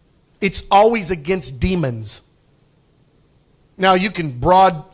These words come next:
broaden out what demons means in this category and that category. I'm just calling them demons for the sake of this conversation. You are always, always in a fight with demons.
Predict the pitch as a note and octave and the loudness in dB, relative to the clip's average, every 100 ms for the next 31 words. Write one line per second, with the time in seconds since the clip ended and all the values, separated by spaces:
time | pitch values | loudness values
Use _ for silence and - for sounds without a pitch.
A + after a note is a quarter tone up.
0 | _ _ _ - D3 G3 F#3 F3 F3+ F3 | _ _ _ -4 2 4 4 2 2 2
1 | E3+ E3 C#3 F3+ E3 C#3 C3+ D3+ D#3+ C3 | 0 -2 -2 -2 -4 -6 -6 -6 -6 -8
2 | A#2+ D3+ D#3+ - D#3+ D3+ D#3 D3 D3+ D3+ | -4 -2 -2 -2 -2 0 -2 0 -2 -2
3 | D#3 D#3 - G3 G#3 D#3 E3+ E3 C#3+ D#3+ | -4 -2 -2 -2 -4 -4 -2 -2 -2 -2
4 | D#3+ D#3 - D3 - D3+ D3 - - - | -2 -6 -10 -8 -6 -6 -8 -18 -20 -8
5 | D#3+ F3+ E3+ D3+ D#3+ - - - E3+ C#4 | -6 -4 -4 -4 -6 -10 -18 -4 0 4
6 | D4+ G3 - - A#3+ C#4+ F4 D#4 G3+ B2+ | 4 4 0 -2 4 6 6 6 2 -2
7 | A#2 - - _ C4 D4+ D#4+ A3+ B2+ - | -6 -16 -20 _ 4 4 6 2 0 -8
8 | - A#3+ B3+ C#4+ A3 G3+ - - C4 F#3 | -8 -4 -4 -2 -2 -2 -6 -2 0 0
9 | - - D#3+ F3+ D3 C3+ C4 F#3+ B2 A2+ | -4 -4 0 0 -2 -4 -2 -2 -4 -8
10 | G#2+ - | -10 -12